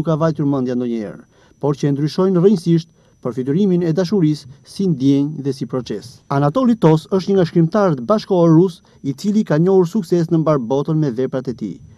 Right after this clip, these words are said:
Vetëm në Rusi, librat e tij janë shitur në mbi katër milion kopje, ndërkohë që Anatoli Tos është përkthyer dhe botuar edhe në Kinë, Poloni, Norvegji, Greqi, Bullgari dhe patjetër edhe në vendin tonë. Në Shqip kanë ardhur veprat e tij, Manjola,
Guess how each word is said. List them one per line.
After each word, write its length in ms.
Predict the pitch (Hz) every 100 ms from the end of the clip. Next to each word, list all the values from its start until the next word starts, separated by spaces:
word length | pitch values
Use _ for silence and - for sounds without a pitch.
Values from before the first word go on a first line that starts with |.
| _
Vetëm 540 | - 120 165 240 190 160
në 140 | 160
Rusi, 460 | 185 214 165 156 143
librat 400 | 127 214 170 160
e 60 | 196
tij 300 | 160 151 151 _ _
janë 240 | 113 170 196
shitur 380 | 160 143 151 139
në 80 | 139
mbi 120 | 143
katër 300 | - 214 175
milion 240 | 156 143 135
kopje, 380 | 127 107 - - - - _ 127
ndërkohë 340 | 127 185 190
që 100 | 175 -
Anatoli 400 | 156 165 196 202
Tos 300 | 185 143 147 -
është 180 | 139 -
përkthyer 420 | 190 165 151 147 135
dhe 80 | 147
botuar 460 | 175 160 151 151
edhe 160 | 151 165
në 120 | 190 -
Kinë, 300 | 151 147 151 _ _
Poloni, 460 | 165 185 156 151 151 _ _ -
Norvegji, 480 | 160 180 165 131 151 135
Greqi, 300 | 160 156 156
Bullgari 600 | 131 180 170 156 156 165 - _ 143
dhe 80 | 143
patjetër 560 | 190 156 151 156 156 -
edhe 160 | 147 156
në 60 |
vendin 240 | 131 123 110
tonë. 240 | 101 87 - _ 131
Në 160 | 143
Shqip 300 | - 262 226
kanë 160 | 190 190
ardhur 320 | 202 185 202
veprat 320 | 190 175 170
e 80 | 214 170
tij, 180 | 165 165 -
Manjola, 520 | 175 202 180 165